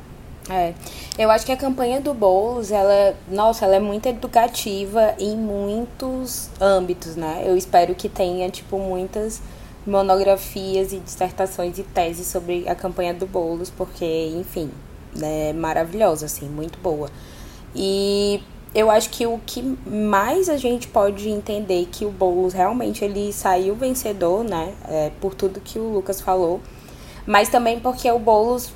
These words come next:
n-, no primeiro turno, né, ele não ganhou em nenhuma zona, né?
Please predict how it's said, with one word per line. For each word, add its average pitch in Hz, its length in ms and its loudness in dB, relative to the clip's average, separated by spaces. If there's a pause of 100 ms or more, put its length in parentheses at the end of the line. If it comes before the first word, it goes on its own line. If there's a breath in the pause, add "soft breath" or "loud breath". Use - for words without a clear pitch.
n-, 208 500 -2
no 220 140 2
primeiro 240 760 2
turno, 220 540 0
né, 175 280 -2 (420 loud breath)
ele 208 240 4
não 226 300 2
ganhou 247 760 4 (440)
em 214 140 2
nenhuma 233 1080 2
zona, 185 540 4 (360)
né? 170 300 -2